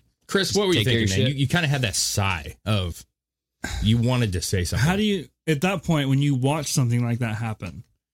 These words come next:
Speaker 3: and you, you see the whole thing play out right, literally right in front of you, and you do nothing?
Speaker 1: Nothing.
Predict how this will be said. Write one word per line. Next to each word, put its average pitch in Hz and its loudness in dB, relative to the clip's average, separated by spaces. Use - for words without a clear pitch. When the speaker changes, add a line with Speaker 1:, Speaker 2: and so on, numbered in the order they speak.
Speaker 3:
and 123 0
you, 135 2
you 139 0
see 190 0
the 151 0
whole 147 0
thing 143 -2
play 131 -2
out 120 -4
right, 139 -4
literally 165 2
right 127 -2
in 120 -6
front 110 -4
of 95 -10
you, 95 -12
and 135 2
you 147 0
do 131 2
nothing? 123 -2
Speaker 1:
Nothing. 80 -2